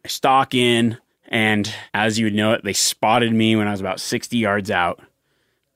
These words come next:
Blew out. Game over. Pull out my map again, think, "Okay, I've pretty much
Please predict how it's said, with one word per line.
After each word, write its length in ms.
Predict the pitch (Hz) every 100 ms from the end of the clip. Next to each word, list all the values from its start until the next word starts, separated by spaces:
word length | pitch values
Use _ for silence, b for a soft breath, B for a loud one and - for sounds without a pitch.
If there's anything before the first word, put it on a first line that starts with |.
| _
Blew 280 | 131 117 104
out. 280 | 90 82 - B B B B B B B B B _ _
Game 240 | 104 90 80
over. 340 | 71 67 - _ _ _ _ _ _ _ _
Pull 140 | - 117
out 140 | 117
my 100 | 113
map 280 | 123 127 123
again, 340 | 120 123 120
think, 220 | 110 107
"Okay, 360 | 107 98 90 98
I've 160 | 110 101
pretty 180 | 135 120
much 360 | 113 110 -